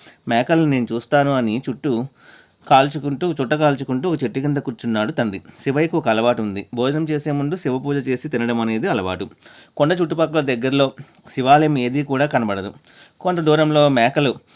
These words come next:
ముద్దలు ముద్దలుగా విసర్జించిన పెంటికలు కనిపించాయి. వాటితో శివలింగ ఆకారం తయారు చేశాడు శివయ్య.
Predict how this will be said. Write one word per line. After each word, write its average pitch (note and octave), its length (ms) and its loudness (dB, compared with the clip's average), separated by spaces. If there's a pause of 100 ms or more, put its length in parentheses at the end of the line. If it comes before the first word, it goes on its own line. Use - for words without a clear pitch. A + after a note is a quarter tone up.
(240)
ముద్దలు C3+ 260 2
ముద్దలుగా C#3+ 460 4
విసర్జించిన B2+ 720 0
పెంటికలు C#3 460 -2
కనిపించాయి. G#2 600 -4 (440)
వాటితో D3 340 4
శివలింగ C#3 380 -2
ఆకారం C3 440 4
తయారు A#2 320 2
చేశాడు A2 400 -4
శివయ్య. G2+ 400 -4